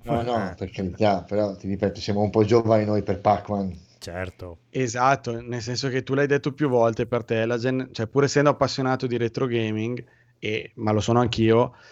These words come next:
Speaker 3: eh, l-, i videogiochi per te partono dalla generazione otto bit, quindi
Speaker 2: Esatto,
Speaker 3: nes e
Speaker 2: sì.
Speaker 3: Master System, e anche per me è la stessa cosa, non trovo moltissimo appeal nei sistemi precedenti, ma perché non erano il mio,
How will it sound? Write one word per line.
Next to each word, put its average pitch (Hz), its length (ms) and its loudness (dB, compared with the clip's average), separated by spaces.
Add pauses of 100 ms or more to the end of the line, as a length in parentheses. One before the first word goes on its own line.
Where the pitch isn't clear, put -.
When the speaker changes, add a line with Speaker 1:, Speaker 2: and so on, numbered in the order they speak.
(140)
Speaker 3:
eh, 110 480 2
l-, 110 540 4
i - 20 -2
videogiochi 120 500 4
per 135 160 4
te 110 180 4
partono 110 500 2
dalla 113 220 2
generazione 107 580 -4
otto 107 220 -2
bit, 107 380 -2
quindi 104 260 -2
Speaker 2:
Esatto, 104 320 2
Speaker 3:
nes - 40 -4
e 113 60 2
Speaker 2:
sì. - 0 -
Speaker 3:
Master 104 340 -2
System, 107 540 -2 (360)
e 123 160 6
anche 127 240 6
per 127 160 4
me 123 120 4
è - 40 6
la 143 100 6
stessa 117 320 -6
cosa, 113 380 -2
non 113 160 -4
trovo 117 640 2 (480)
moltissimo 131 680 4
appeal 120 440 -2
nei 117 200 -2
sistemi 117 460 -2
precedenti, 113 720 -2
ma 110 160 -2
perché 107 400 -2
non 110 180 0
erano 104 320 0
il 107 80 0
mio, 95 880 0